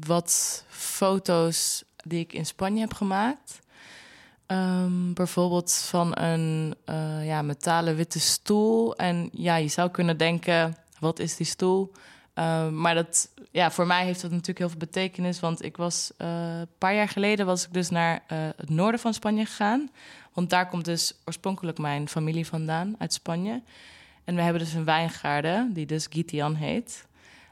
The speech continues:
Ehm, en ik was dus voor het eerst, eh, daar op de Bonnefoy op bezoek. Ehm, en die stoel is dus van een van de, mijn tantes. Dus voor mij representeert, eh, ja, representeert het een soort,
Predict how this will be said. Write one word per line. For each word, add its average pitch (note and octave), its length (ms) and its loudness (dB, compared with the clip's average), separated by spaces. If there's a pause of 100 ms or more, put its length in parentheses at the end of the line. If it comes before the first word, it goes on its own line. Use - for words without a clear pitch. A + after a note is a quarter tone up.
(100)
Ehm, E3 800 -2
en - 200 -2
ik F#3 140 0
was F#3 200 2
dus F3 160 -2
voor F#3 120 -2
het - 160 -8
eerst, F#3 340 -4
eh, E3 100 0 (160)
daar D#3 460 -2 (200)
op - 200 -20
de - 80 -12
Bonnefoy D3+ 580 -6
op D3 120 -10
bezoek. D#3 440 -4 (560)
Ehm, D#3 200 0
en D#3 240 0
die F3+ 340 -2
stoel - 380 -6
is E3 160 -6
dus D#3 160 -8
van D#3 200 -8
een D#3 180 -4
van D#3 160 -6
de, D3+ 160 -4 (180)
mijn D3+ 280 -6
tantes. E3 680 -2 (340)
Dus E3 260 0
voor F3 120 4
mij E3+ 400 2 (280)
representeert, E3+ 960 -4
eh, - 120 -4
ja, E3 180 -2
representeert D#3+ 540 -8
het D#3+ 120 -10
een D#3 60 -14
soort, D#3+ 240 -8